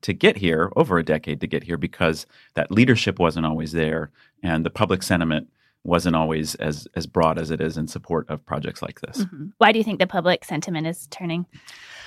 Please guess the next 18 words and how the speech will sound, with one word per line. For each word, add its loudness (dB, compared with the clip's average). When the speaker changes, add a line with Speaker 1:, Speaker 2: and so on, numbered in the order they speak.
Speaker 1:
I 4
think, 4
like 8
so 6
many 10
things 6
in 4
San 4
Francisco, 4
um, 0
people's 4
everyday 6
transportation -2
choices 0
and -2
experiences, 0
um, 2
are, 2